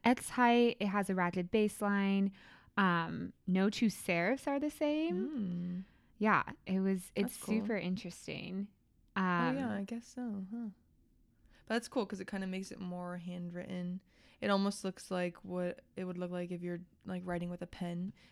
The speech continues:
Speaker 2: on, like, certain kinds of paper 'cause it, like, soaks in weird, you know? Creates
Speaker 1: Mm-hmm.
Speaker 2: those ripply edges.
Speaker 1: Yeah.
Speaker 2: Pretty cool.
Speaker 1: Yeah. It's, I like it. I like the, uh, I like how Fell's like,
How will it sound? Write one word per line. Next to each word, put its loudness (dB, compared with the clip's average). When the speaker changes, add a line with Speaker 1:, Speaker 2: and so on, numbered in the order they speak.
Speaker 2:
on, -4
like, -8
certain -8
kinds -8
of -12
paper -4
'cause -14
it, -12
like, -10
soaks -8
in -4
weird, -4
you -6
know? -4
Creates 8
Speaker 1:
Mm-hmm. 6
Speaker 2:
those 0
ripply -6
edges. -6
Speaker 1:
Yeah. 2
Speaker 2:
Pretty -8
cool. -2
Speaker 1:
Yeah. -4
It's, -6
I 2
like 2
it. -4
I 2
like 0
the, 2
uh, -4
I 4
like 4
how 2
Fell's 2
like, -2